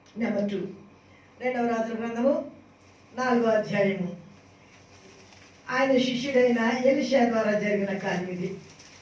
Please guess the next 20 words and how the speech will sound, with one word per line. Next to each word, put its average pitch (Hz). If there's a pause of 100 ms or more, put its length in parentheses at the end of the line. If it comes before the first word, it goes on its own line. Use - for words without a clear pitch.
(160)
ఎలీషా 247 (680)
షూనేము 330
పట్టణానికి 254
వెళ్తా 233
ఉండేవాడు. 208 (800)
షూనేము 330
పట్టణంలో 277
ఒక 269
ఘనురాలు 269
ఉన్నది, 196 (400)
చాలా 247
ధనవంతుల 240
వాళ్ళు. 185 (760)
ఆమెకి 277
దైవజనులు 277
అంటే 302
చాలా 240
ఇష్టం, 214 (200)
చాలా 202
ప్రేమ. 190